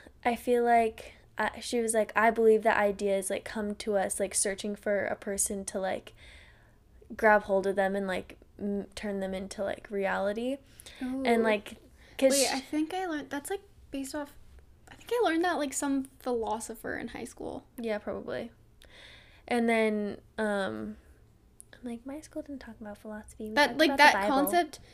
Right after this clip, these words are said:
Speaker 2: <laughs> that concept, like, sounds familiar to me.
Speaker 1: Yeah, I love that concept a lot because, and then she, like, talks about how, like,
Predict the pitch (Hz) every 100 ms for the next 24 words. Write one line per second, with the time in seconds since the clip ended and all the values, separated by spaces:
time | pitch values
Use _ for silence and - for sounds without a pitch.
0 | - - - - - - - - - -
1 | 339 330 302 277 349 349 330 - 240 226
2 | 226 - - - - - - - - -
3 | - 247 233 - - - - 269 285 -
4 | - - 220 190 - 214 202 190 220 -
5 | - 214 220 - - - - 208 - -
6 | - 226 226 214 208 240 233 226 226 240
7 | 226 208 190 - 196 - 196 185 190 180
8 | 175 170